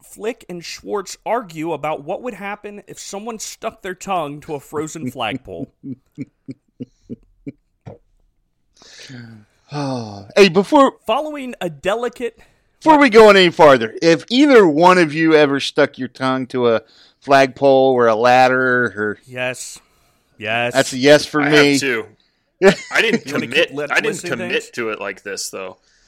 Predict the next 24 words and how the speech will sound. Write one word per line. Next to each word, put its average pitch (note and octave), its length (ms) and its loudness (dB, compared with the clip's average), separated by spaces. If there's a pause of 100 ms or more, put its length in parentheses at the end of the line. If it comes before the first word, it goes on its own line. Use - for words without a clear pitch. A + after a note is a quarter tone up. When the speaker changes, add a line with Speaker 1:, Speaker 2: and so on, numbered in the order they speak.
(160)
Speaker 3:
Like, A#2 180 -8
this G3+ 180 -2
kid's - 160 -6
Speaker 1:
No, A3+ 60 0
I'll A3+ 80 -4
Speaker 3:
like, D#4+ 180 0
Speaker 1:
be E4+ 140 -12
honest. A#3+ 440 -4
Speaker 3:
full D#3+ 280 2
on C3 320 0
tongue C#3 440 -4
Speaker 1:
I'll A2+ 140 -4
Speaker 3:
on A#2 160 -6
the G#2+ 100 -8
pole. B2+ 320 -4
I C3 140 -4
was C3+ 220 -6
like, G2+ 260 -6
it C3+ 100 -10
was B2+ 120 -10
like G#2 140 -6
a F2+ 60 -12
quick - 300 -12
thing F#2+ 240 -12